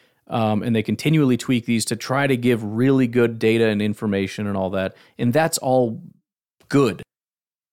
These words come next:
But some of these people come out, that, that, that it's separate than somebody who just starts writing their opinions.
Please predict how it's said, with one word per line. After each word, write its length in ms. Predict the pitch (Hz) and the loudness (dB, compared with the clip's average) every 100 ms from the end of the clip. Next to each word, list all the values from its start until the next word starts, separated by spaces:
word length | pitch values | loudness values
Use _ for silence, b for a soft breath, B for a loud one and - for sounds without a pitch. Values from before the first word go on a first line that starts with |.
| _ - | _ 0
But 200 | 120 - | 0 2
some 300 | - 170 175 | 2 4 4
of 60 | |
these 140 | 147 - | 2 2
people 260 | 147 123 | 0 0
come 180 | - 120 | 0 2
out, 220 | 123 123 | 2 0
that, 220 | 123 117 | -2 -2
that, 240 | 123 113 - | -4 -6 -6
that 320 | - - - - - - _ _ | -14 -14 -20 -20 -20 -20 _ _
it's 180 | - - | -4 0
separate 440 | - 175 170 170 | 2 2 2 2
than 140 | 151 135 | 4 2
somebody 320 | - 143 127 | 4 2 2
who 100 | 127 | 0
just 200 | 117 107 | 0 -2
starts 380 | - 120 113 - | -2 0 0 0
writing 340 | 110 104 104 | 2 2 2
their 180 | 98 90 | 0 -2
opinions. 480 | 87 101 82 - | -2 -6 -6 -10